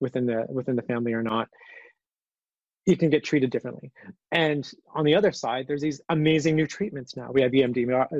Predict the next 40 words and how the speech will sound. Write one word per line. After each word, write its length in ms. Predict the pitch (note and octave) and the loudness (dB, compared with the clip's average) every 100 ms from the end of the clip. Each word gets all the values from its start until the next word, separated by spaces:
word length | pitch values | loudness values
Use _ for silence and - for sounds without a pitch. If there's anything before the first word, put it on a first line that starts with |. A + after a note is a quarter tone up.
| C3+ | -2
E 80 | D#3+ | 2
M 80 | D3+ | 4
D 100 | C3 | 4
R, 320 | A#2 A#2+ D3 | 4 2 2
which 160 | C#3 - | 2 0
is 160 | A#2+ | -4
something 280 | - B2 B2+ | -4 -4 -4
that 120 | A#2+ - | -4 0
I, 220 | B2+ A#2 | 0 0
that's 160 | B2+ - | -2 -8
been 180 | B2 B2 | -10 2
really 220 | D3+ C#3+ | 4 4
effective 400 | B2+ A#2+ - A#2+ - | 2 -2 -4 -6 -8
with 80 | A#2 | -14
me. 240 | C3 B2+ C#3 - - - _ | -12 -14 -14 -20 -20 -20 _
We 140 | C3+ C3 | 2 2
have, 400 | A#2+ A2+ A2 A2 - - | 2 0 0 -2 -8 -6
um, 400 | A#2+ A2+ A2 G#2 - - | 0 0 0 -6 -10 -8
yeah, 260 | C3 A#2+ B2 | -4 -4 0
neurofeedback 600 | C3 G#2 - C#3 B2+ A#2+ | 2 2 2 2 2 0
training. 580 | - A#2+ A#2 A2+ A2+ A2+ | 0 0 -2 -4 -8 -8
And 300 | B2 A#2 B2 | -8 -8 -8
we, 160 | A#2 | -4
you 280 | A2+ A2+ A2+ - - - | -4 -4 -10 -14 -14 -6
know, 160 | A#2+ | -2
there's, 200 | A2+ A2+ - | 0 -2 -2
there's 200 | A2 - | -4 0
sound 280 | C3 B2 A#2+ | 0 0 2
therapy, 420 | A#2+ A2+ A#2 A#2 | 0 2 0 0
there's 220 | A2 G#2+ | -4 -6
talk 240 | - A#2+ | -4 -2
therapy, 260 | - A2+ A2+ | -2 -2 0
obviously. 500 | A2+ A2+ - A#2 A#2 - - - - - | -2 -2 -2 -2 -2 -6 -20 -20 -12 -4
Um, 220 | A#2 A#2+ | -2 2
we, 160 | D3 E3 | 2 2
we 100 | C#3 | -2
have 160 | B2+ | -2
so 360 | - - C#3+ C#3 | -2 2 4 4
much, 500 | C3+ C3+ - - - _ _ _ _ _ - | 2 -4 -6 -14 -14 _ _ _ _ _ -4
uh, 240 | C#3 A#2+ | -2 -2